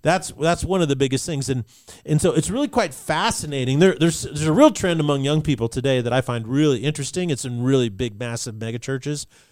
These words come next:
where what they say is this, is that you don't have to change anything at all. You know, if you like to smoke dope,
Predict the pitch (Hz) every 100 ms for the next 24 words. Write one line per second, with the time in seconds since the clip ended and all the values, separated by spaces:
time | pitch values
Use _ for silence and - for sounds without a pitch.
0 | _ - 143 156 156 151 151 156 143 131
1 | 139 135 120 131 120 - - - 147 123
2 | 185 233 165 190 - 151 - 190 165 135
3 | 185 190 175 170 135 147 113 110 123 131
4 | 143 139 151 151 - 160 110 139 139 139
5 | 139 139 -